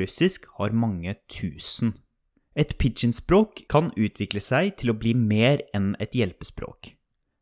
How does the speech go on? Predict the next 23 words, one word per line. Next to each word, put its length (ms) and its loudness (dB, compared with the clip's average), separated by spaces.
I 160 4
Karibia 720 2
er 160 -2
det 80 0
i 80 -6
dag 320 0
mange 460 2
språk 580 0
som 240 -2
begynte 720 -4
som 320 -2
pidginspråk, 840 -6
men 240 2
de 160 -2
utviklet 480 0
seg 400 -2
til 160 -4
å 80 -2
få 320 -4
en 160 0
mer 320 -2
avansert 800 -4
grammatikk 720 -4